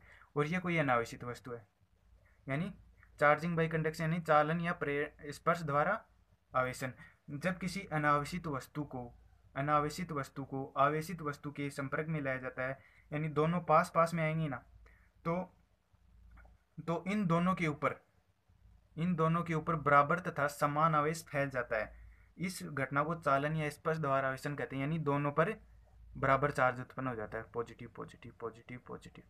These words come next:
यानी दोनों पर बराबर चार्ज उत्पन्न हो जाता है। इसे ही कहते हैं चालन या स्पर्श द्वारा आवेशन।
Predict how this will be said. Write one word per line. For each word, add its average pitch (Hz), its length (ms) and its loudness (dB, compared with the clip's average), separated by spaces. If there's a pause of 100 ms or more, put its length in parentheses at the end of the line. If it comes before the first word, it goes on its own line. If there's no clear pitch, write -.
(120)
यानी 135 140 -8
दोनों 135 460 -4
पर 151 140 0
बराबर 135 440 2 (400)
चार्ज 131 280 2
उत्पन्न 147 280 -8
हो 135 80 -4
जाता 120 240 -4
है। 143 180 -4
इसे 143 200 -6
ही 185 160 -4
कहते 135 300 -4
हैं 180 320 -4 (280)
चालन 143 320 4
या 175 380 -2
स्पर्श 165 340 -2
द्वारा 139 500 -2 (340)
आवेशन। 123 420 -4